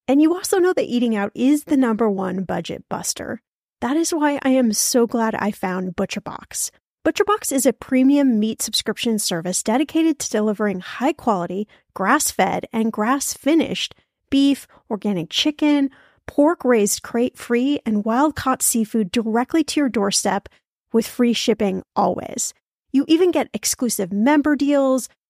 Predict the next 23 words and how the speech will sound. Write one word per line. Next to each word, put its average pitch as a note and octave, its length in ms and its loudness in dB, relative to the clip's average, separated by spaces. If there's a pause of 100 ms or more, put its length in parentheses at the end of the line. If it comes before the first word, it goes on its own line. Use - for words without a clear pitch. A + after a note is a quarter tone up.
(140)
recipes, C#4 1040 0 (100)
and A3+ 140 -4
a G#3+ 140 -4
variety C4 500 -2
of E4 80 -2
high-quality B3 680 -2
cuts - 400 -8
at G#3+ 100 -2
an A3+ 100 -2
amazing G#3 460 -2
price. - 500 -8 (340)
New D4+ 280 6
users D#4+ 420 2
will G#3+ 140 -2
receive A3 420 -2
their D4+ 200 0
choice C#4 340 -2
of - 180 -12
two D#4+ 240 0
pounds C#4+ 380 -2
of G3+ 80 -4
ground G3+ 280 -4
beef, F#3+ 300 -8